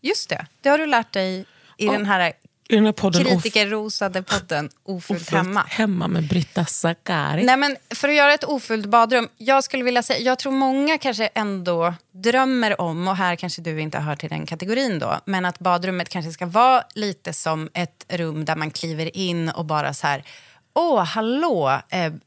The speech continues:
Speaker 1: vad, vad fi-", helt plötsligt, mitt badrum är liksom som, eh, omklädningsrummet på Grand Hotels spa,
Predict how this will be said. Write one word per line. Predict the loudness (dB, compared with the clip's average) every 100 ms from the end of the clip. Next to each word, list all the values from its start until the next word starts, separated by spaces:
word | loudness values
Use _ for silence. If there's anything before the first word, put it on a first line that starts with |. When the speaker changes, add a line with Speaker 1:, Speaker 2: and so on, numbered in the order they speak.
| _
Speaker 1:
vad, | 0 0 2
vad | 0 -2
fi-", | -2 -4 -4
helt | -4 -4 -2
plötsligt, | -2 -2 -6 -10 -14
mitt | -6 -6 -4
badrum | 2 2 2 -2 -2
är | -2 -2
liksom | -4 -6
som, | -6 -6 -6 -8 _ _ _ _ _ -10
eh, | -10 -10 -12 -4
omklädningsrummet | -2 -2 -2 -2 -2 -6 -6 -4 -4 -6
på | -6
Grand | -4 -2 -2 -4
Hotels | -6 -8 -2 0 0 -2 -8 -10 -12
spa, | -18 -8 2 2 2 -2 -4